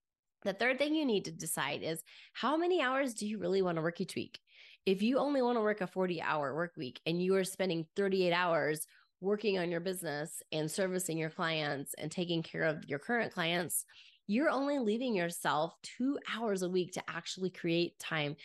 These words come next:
to work on the activities that move your needle forward in your business, like your marketing.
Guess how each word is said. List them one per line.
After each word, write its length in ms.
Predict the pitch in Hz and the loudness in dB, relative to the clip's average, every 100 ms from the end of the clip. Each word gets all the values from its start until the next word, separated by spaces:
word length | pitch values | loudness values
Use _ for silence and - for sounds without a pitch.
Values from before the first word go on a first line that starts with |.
| - - | -18 -4
to 120 | 202 | 0
work 200 | 185 208 - | 2 2 0
on 140 | 196 | 0
the 260 | 190 175 - | 2 0 -2
activities 520 | - 196 208 185 208 196 | -8 -6 -4 -2 -2 0
that 120 | 180 | 0
move 200 | 208 202 | 0 2
your 260 | 208 196 - - | 2 0 -2 -4
needle 240 | 196 202 | -2 -2
forward 320 | 202 202 202 | 2 2 2
in 120 | 277 | 0
your 80 | 254 | -2
business, 380 | 185 156 127 - - - - | -2 -4 -8 -10 -18 -16 -2
like 220 | 139 139 | -2 2
your 80 | 185 | 2
marketing. 400 | 202 196 98 | 2 0 -4